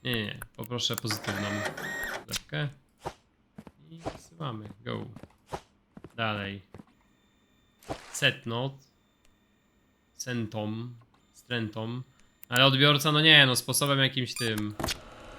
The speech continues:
Jakimś kolejką górską? No nie, kolejka górska nie, dziękuję. Dobra, waga jest okej. Kod jest, wydaje się, okej. Christine, to nie jest Christine.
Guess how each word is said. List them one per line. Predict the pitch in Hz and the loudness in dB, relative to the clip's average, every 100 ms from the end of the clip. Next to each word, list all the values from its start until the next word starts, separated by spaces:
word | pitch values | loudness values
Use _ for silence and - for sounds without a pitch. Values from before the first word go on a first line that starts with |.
| - - - - - - - | -16 -16 -16 -18 -18 -12 -12
Jakimś | - 127 - | -4 -4 6
kolejką | 147 160 170 | 8 8 6
górską? | 160 160 - 143 | 4 2 0 2
No | 139 | 4
nie, | 117 98 101 | 2 0 -2
kolejka | 120 123 | -2 -2
górska | 120 117 - 110 | -6 -6 -8 -10
nie, | 104 104 | -10 -10
dziękuję. | 104 104 - 107 104 - - _ _ _ _ - - _ _ - - _ - - - - | -12 -12 -14 -18 -14 -14 -14 _ _ _ _ -20 -20 _ _ -20 -20 _ -20 -20 -20 -16
Dobra, | - 135 139 | -10 -6 -4
waga | 127 120 113 | -4 -4 -2
jest | 107 - 101 | -2 -4 -10
okej. | - 123 135 143 143 143 147 135 _ _ _ _ - | -6 -2 0 2 0 -2 -4 -10 _ _ _ _ -12
Kod | 110 107 | -12 -10
jest, | 107 104 - - _ - | -10 -10 -14 -18 _ -16
wydaje | 107 110 | -10 -10
się, | - 107 | -10 -14
okej. | - 131 135 135 135 135 - - _ - - _ _ _ _ _ _ _ | -8 -4 0 0 -2 -4 -10 -20 _ -20 -20 _ _ _ _ _ _ _
Christine, | 139 135 - 107 104 | 2 2 0 -4 2
to | 139 | 8
nie | |
jest | 147 123 - | 8 8 2
Christine. | 123 110 - 107 101 | 0 0 -6 -10 -10